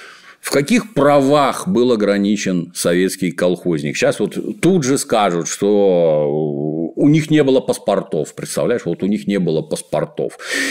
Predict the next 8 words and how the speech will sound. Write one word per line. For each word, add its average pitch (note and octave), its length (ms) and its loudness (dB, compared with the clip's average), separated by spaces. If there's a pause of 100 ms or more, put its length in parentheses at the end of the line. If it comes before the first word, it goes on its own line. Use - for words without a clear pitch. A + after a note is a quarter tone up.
(160)
А F#2+ 140 -4
значит, A#2 680 0 (140)
они A#2+ 260 2
не B2 240 4
имели C3+ 340 2
никакой C3 640 2
свободы G2+ 640 0
передвижения. E2 1300 -2